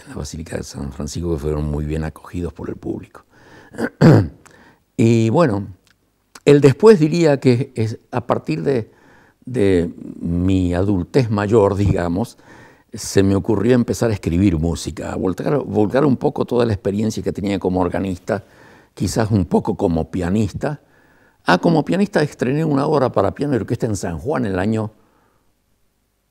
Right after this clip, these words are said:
sesenta y ocho, mil novecientos sesenta y ocho. Una obra para piano y orquesta donde yo mismo fui solista.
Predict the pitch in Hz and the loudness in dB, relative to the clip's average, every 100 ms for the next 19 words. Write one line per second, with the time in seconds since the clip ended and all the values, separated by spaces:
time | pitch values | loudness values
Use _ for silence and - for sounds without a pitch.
0 | _ _ _ _ _ - 107 - 160 120 | _ _ _ _ _ -6 -4 -4 -4 -4
1 | 95 76 - - _ _ - 190 170 151 | -8 -10 -16 -20 _ _ -2 0 0 -4
2 | 147 - - - - 78 - - _ _ | -8 -12 -10 -10 -10 -12 -18 -20 _ _
3 | _ _ _ _ _ - - 117 127 - | _ _ _ _ _ -4 2 4 4 4
4 | - - 131 117 95 98 147 - 147 110 | 0 0 0 2 0 0 -2 -2 -2 0
5 | 92 85 104 135 123 101 - 127 113 139 | 0 0 0 0 0 -2 -4 -6 -4 -4
6 | 156 202 190 | -4 -8 -10